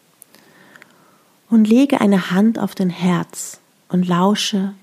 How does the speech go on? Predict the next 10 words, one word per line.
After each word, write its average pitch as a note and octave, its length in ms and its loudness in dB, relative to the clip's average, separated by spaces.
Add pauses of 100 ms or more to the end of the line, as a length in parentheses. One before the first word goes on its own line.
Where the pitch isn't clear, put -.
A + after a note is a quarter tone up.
(460)
deinem F3 200 -2
Herzschlag. D#3+ 720 -8 (3000)
Und F3+ 60 -14
spüre G#3+ 680 0
deinen F3 260 -2
Puls, - 680 -8 (1800)
den F#3 80 -8
Puls G#3 400 -2
des - 200 -10
Lebens. F#3 640 -4